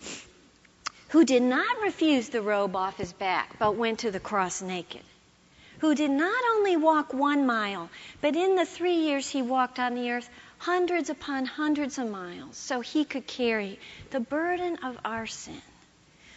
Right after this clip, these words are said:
who gave generously all that he had to give, his very life,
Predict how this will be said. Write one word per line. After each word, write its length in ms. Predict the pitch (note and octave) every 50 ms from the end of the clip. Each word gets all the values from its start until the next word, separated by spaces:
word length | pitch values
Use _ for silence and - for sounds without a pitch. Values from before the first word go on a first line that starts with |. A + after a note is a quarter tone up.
| - - - - - -
who 200 | - D#4 D4 A#3+
gave 580 | A#3+ - D#4+ E4+ F4+ F4+ F4+ F4+ F#4 E4+ - A3+
generously 800 | - C#4 C#4+ C#4+ C4+ B3+ B3+ C4 B3+ - - C4+ C4+ C4+ - - -
all 280 | - C4+ D#4 F4+ F#4 F#4+
that 180 | F#4+ F#4 F4
he 160 | E4 D#4 C#4 C#4+
had 200 | C#4+ C#4 C4 A#3
to 80 | C4
give, 340 | B3+ - B3+ B3 B3 A#3+ A3+
his 240 | - B3 A#3 G#3 G3+
very 540 | G#3 G3+ A3 D4+ D4+ E4 E4+ E4+ D#4+ D4+ C4+
life, 600 | B3 A3 G3 E3+ D#3 - - - - - -